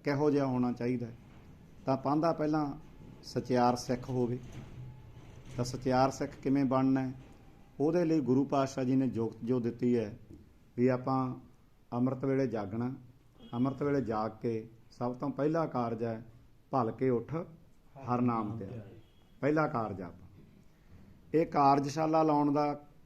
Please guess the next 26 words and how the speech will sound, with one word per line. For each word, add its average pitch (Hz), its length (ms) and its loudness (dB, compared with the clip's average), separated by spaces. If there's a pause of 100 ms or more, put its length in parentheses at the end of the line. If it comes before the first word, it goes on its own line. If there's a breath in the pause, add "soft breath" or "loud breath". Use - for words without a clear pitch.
ਕਾਰਜ 123 480 2 (280)
ਸਾਡਾ 120 380 0
ਜਿਹੜਾ 131 200 2
ਭਾਵ 117 340 0
ਸੀ, 120 180 -2
ਮਤਲਬ 113 360 -2
ਉਹ 123 140 2
ਇਹ 123 120 2
ਸੀ 123 340 -6 (800)
ਵੀ 123 100 4
ਆਪਾਂ 139 500 2 (440)
ਦੇਖ 127 420 6
ਲਈਏ 123 440 2 (280)
ਵੀ 123 80 2
ਗੁਰਸਿੱਖਾਂ 120 580 0
ਨੇ, 131 260 2 (520)
ਗੁਰਮੁਖ 117 300 0
ਪਾਂਧਿਆਂ 147 480 4
ਨੇ 120 220 0 (560)
ਆਪਣੇ 135 320 2
ਜੀਵਨ 120 360 2
ਦੇ 131 100 4
ਵਿੱਚ 123 220 0
ਕਿਵੇਂ 127 320 2
ਨਿਭਾਉਣਾ 120 400 0
ਹੈ। 85 180 -14